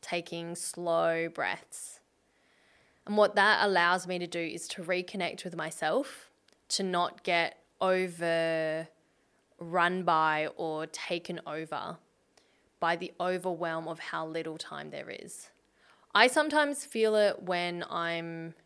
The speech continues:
recording or, like, sitting down to record the podcast. It's like, "Oh my gosh, I've got this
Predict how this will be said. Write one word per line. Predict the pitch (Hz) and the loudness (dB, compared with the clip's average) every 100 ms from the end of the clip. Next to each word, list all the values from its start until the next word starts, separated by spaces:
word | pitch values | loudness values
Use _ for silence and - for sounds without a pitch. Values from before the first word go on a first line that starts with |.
| _ - | _ -12
recording | 180 180 - 175 170 156 143 143 143 | -10 -10 -8 -2 -2 -2 -6 -10 -6
or, | 170 | -4
like, | 160 | -4
sitting | - - 175 175 | -4 -8 -6 -6
down | 160 151 165 | -4 -6 -6
to | 160 | -10
record | 160 165 160 | -8 -8 -8
the | |
podcast. | - 165 - - | -10 -10 -8 -10
It's | - | -10
like, | 170 160 - | -10 -8 -6
"Oh | |
my | 208 185 | -4 -2
gosh, | 180 180 | -4 -6
I've | |
got | 180 170 | -8 -8
this | 185 | -8